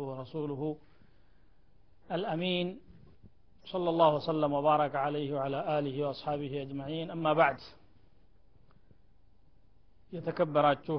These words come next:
የፕሮግራማችን ተመልካቾች፣ በተከታታይ ለረጅም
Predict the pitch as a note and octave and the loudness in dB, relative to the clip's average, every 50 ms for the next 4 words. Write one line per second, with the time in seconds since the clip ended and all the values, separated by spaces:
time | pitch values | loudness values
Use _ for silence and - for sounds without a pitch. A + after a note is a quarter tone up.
0 | - - C3+ C3 B2 C#3+ C#3+ C3+ C3+ C3+ C3+ C3 C3 B2+ B2+ - D3+ C#3+ C#3 D3+ | -4 -6 -8 -8 -6 -6 -4 -2 -2 -2 -2 -2 -4 -6 -6 -6 -6 -6 -4 -6
1 | C#3 C#3 C#3 C#3 D3 C#3+ C#3+ D#3+ E3 E3 E3 - - - - - - - - - | -6 -6 -4 -2 -2 0 2 2 0 0 0 -4 -14 -20 -20 -20 -20 -20 -20 -20
2 | - - - - - - - - A#2+ A2 C#3+ D3+ - F3 E3 - E3 D3 D3 C3+ | -20 -20 -20 -20 -20 -20 -20 -14 -2 0 0 2 2 0 0 0 -2 -2 -2 -2
3 | C3 - C#3+ C#3+ C#3+ D3 D3+ - - - - - - - C#3 B2+ B2+ C#3+ D3 C3+ | 0 0 0 0 2 0 -2 -6 -10 -18 -20 -20 -18 -12 -8 -4 -2 -2 -2 -4
4 | B2 - E3 D#3+ | -4 -6 -4 -4